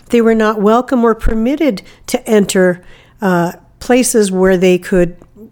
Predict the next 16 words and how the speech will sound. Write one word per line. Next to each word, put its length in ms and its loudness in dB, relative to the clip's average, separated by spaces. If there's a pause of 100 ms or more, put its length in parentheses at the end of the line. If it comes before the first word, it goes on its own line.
(140)
clean 360 0
their 140 0
clothes, 640 0 (640)
where 160 2
they 140 0
could 180 -4
shower 760 0 (460)
or 180 2
live. 720 -2 (260)
Father 460 0
Divine 640 0
guided 540 0
these 220 0
people 640 -2 (1160)
into, 640 -2
uh, 300 -4